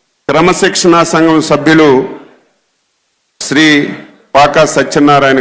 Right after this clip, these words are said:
గారు, మిత్రులు నాగభూషణ్ గారు, పందులు దుర్గేష్ గారు,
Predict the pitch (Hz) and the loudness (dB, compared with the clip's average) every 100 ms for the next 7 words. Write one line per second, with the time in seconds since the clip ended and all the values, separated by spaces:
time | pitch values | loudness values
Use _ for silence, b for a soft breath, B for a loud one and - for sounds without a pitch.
0 | 127 127 139 - - - _ _ _ _ | 0 0 -2 -6 -12 -20 _ _ _ _
1 | _ _ _ _ _ - 147 156 170 175 | _ _ _ _ _ -2 -2 0 0 2
2 | 156 143 - - - _ _ _ _ _ | 2 0 -4 -16 -20 _ _ _ _ _
3 | _ _ - 127 156 156 147 151 147 135 | _ _ -2 0 2 0 0 0 0 0
4 | 131 127 139 214 - - _ _ _ _ | 2 2 0 -4 -12 -20 _ _ _ _
5 | _ _ _ _ _ _ _ _ _ _ | _ _ _ _ _ _ _ _ _ _
6 | _ 139 165 170 160 147 139 156 156 139 | _ -2 2 0 2 -2 0 0 0 0
7 | 139 131 | 0 0